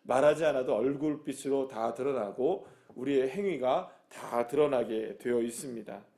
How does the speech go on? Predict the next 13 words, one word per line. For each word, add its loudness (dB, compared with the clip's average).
어, 2
그래서 6
이제 2
여러분들 6
오늘 2
본문의 4
말씀에 4
오시면, 0
오늘 -2
사십삼 -6
절 4
말씀에 0
오시면 -2